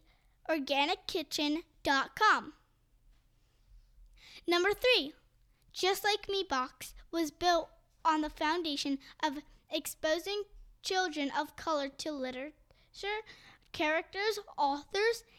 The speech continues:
and stories that are reflective of them that has lots of items in to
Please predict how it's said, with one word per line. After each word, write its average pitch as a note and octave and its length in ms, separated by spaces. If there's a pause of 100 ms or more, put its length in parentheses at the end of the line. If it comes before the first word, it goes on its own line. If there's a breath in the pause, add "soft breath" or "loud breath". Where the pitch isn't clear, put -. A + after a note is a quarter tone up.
(100)
and G4+ 200
stories F4+ 460
that D4 280
are D#4+ 180
reflective E4 680 (460 loud breath)
of D#4+ 260
them C#4 340 (200 soft breath)
that D#4 320
has D4+ 240 (240 soft breath)
lots D4+ 220
of G4 140 (100)
items C#4+ 480 (1200 soft breath)
in D#4+ 340
to E4 360